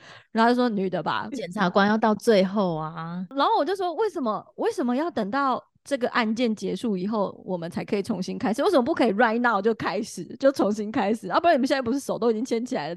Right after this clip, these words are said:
Speaker 1: 不是已经重新开始了吗？”
Speaker 2: 因为现在就是他们两个各自有伤痕啊，一个是弟弟死掉了啊，一个是他就是忙着要办这个案件啊，他们应该就是因为他弟弟死掉这件事情，他们就意识到说不能再错过对方。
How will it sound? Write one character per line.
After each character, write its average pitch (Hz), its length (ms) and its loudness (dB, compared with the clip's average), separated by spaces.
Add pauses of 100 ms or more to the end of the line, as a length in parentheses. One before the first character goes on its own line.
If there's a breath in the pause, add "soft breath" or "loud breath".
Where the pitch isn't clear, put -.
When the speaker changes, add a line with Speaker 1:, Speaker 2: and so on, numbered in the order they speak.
Speaker 1:
不 226 80 0
是 277 140 0
已 214 60 -6
经 202 160 -2
重 226 160 0
新 208 160 -2
开 220 220 0
始 170 220 -8
了 139 120 -12
吗？” 135 240 -12 (140)
Speaker 2:
因 285 180 -6
为 339 140 2
现 330 200 0
在 320 140 4
就 311 100 0
是 311 60 2
他 269 140 2
们 233 100 2
两 170 100 2
个 165 120 0
各 254 160 0
自 247 180 -6
有 175 140 2
伤 180 280 -4
痕 180 300 -4
啊， 131 320 -6
一 220 80 -4
个 240 100 2
是 254 140 -4
弟 262 160 -4
弟 208 140 -2
死 160 220 -6
掉 190 320 0
了 165 140 0
啊， 160 380 -4 (140)
一 233 100 -8
个 247 140 2
是 277 160 -2
他 262 180 2
就 262 140 0
是 262 100 2 (140)
忙 196 240 0
着 202 100 -2
要 233 160 -2
办 226 260 -2
这 208 120 -2
个 185 80 -6
案 196 260 -2
件 185 320 -2
啊， 175 140 -2
他 285 100 2
们 269 140 2
应 254 100 2
该 269 140 2
就 277 100 -4
是 285 160 -8
因 247 220 2
为 277 100 4
他 240 160 2
弟 247 160 -2
弟 190 100 -4
死 156 200 -8
掉 202 180 0
这 196 80 0
件 202 100 2
事 214 140 -2
情， 160 80 0
他 180 140 -2
们 175 160 0
就 208 160 0
意 214 120 0
识 202 200 -4
到 185 180 0
说 175 160 -2
不 190 200 -2
能 156 120 -2
再 165 140 -4
错 180 260 -2
过 165 200 -4
对 151 200 -8
方。 - 240 -16